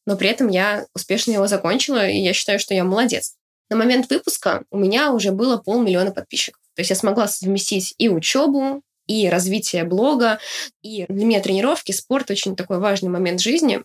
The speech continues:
в мо-, в моей жизни. Я смогла всё это совмещать. Мало того, что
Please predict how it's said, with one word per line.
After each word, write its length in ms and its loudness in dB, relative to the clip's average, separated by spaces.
в 40 -6
мо-, 220 -2
в 60 -4
моей 180 2
жизни. 300 2
Я 240 0
смогла 380 0
всё 160 -4
это 120 -4
совмещать. 560 0
Мало 220 2
того, 260 0
что 600 -4